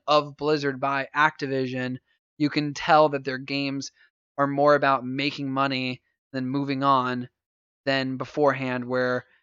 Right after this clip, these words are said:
they would support, like, StarCraft one for, like, ten years.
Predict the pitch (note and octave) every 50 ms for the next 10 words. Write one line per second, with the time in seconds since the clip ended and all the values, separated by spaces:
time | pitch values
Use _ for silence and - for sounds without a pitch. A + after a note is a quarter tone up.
0 | _ _ _ _ _ C3+ C3+ C#3 C#3 C#3 C#3 C3+ - - C#3 - - D#3 D3 C#3+
1 | - C3+ C3 B2+ B2 - - - E3+ D3+ D3 - - C#3+ C3+ C3 - - C3 C3+
2 | C#3+ C#3 C#3 C3 B2+ B2 - C3 B2+ B2 B2+ B2+ B2+ - _ _ _ - - -
3 | - D#3 D3 C#3 C#3+ C#3 C#3 C3+ C3+ C3+ B2+ A#2+ A2+ A2+ B2 C3 - -